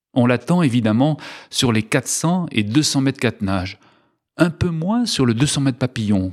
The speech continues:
car la concurrence au jeu devrait être plus forte qu'au Mondial deux mille vingt-trois.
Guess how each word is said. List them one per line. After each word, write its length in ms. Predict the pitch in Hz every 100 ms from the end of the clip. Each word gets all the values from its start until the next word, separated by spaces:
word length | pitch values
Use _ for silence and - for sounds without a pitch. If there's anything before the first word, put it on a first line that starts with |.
| - -
car 140 | 104
la 100 | 98
concurrence 580 | - 101 104 110 123 110
au 100 | 98
jeu 240 | 98 151 - - - _ -
devrait 320 | 110 104 107
être 240 | 127 120 85
plus 240 | - 147
forte 560 | - 156 165 - - - -
qu'au 120 | -
Mondial 540 | 95 95 98 104 104 90
deux 120 | 101
mille 140 | 95
vingt-trois. 520 | 98 95 - 95 92